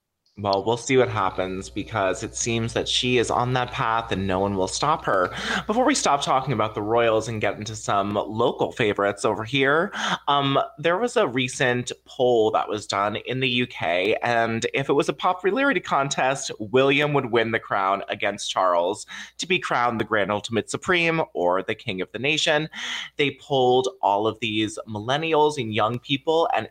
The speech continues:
everybody agreed fervently that they want to see Charles skipped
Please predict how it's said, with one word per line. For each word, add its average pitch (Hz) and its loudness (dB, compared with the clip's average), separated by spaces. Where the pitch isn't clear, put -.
everybody 131 0
agreed 110 0
fervently 139 2
that - -4
they 117 0
want 104 0
to - -14
see 110 -8
Charles 107 0
skipped - -2